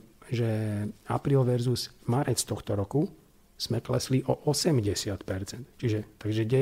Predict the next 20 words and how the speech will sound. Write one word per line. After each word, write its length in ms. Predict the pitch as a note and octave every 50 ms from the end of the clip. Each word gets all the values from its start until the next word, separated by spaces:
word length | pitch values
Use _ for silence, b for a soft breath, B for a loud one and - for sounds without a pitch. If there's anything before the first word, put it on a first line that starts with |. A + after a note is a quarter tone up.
| C#3+
je 40 | D3 C#3+
tá 80 | - G#2
relevantnosť 680 | G2+ A2 G#2+ A2+ A2+ G2 G2 G2+ G#2 - - G2+ - -
toho, 200 | - G2+ F#2+ A2 A#2
že 80 | G#2
poďme 320 | G2 - A#2 A2+ A2+ A2 A2+
sa 160 | - B2+ -
porovnávať 560 | - G#2+ G#2 G#2 G#2 G#2+ G#2+ G#2+ G2+ G#2 A2
s 40 | A2
minulým 520 | A2+ A#2+ A#2 A#2 A#2 A2 G#2+ G#2 G2+ G2+
rokom 320 | G2+ G2+ - - A#2 A2 G#2+
a 80 | G#2+
na 160 | G#2+ G#2 G#2 G#2+
základe 320 | G#2+ G#2 - G#2 G2+ G2+
toho 160 | - G#2 G2+
dostaneme 560 | G2+ G2+ G2+ - - A2 G#2+ G#2 G2+ G2+ G2 G2 - - _ - - _ _ _ _ _ - - - -
nejakú 320 | B2+ A#2 A2+ - - G#2+
podporu, 480 | - - G#2 - - B2 A#2+ B2+ C3 C3
ktorá 240 | C3 A2 G2+ G2+ G2+
bola 240 | G#2 G2+ F#2+ -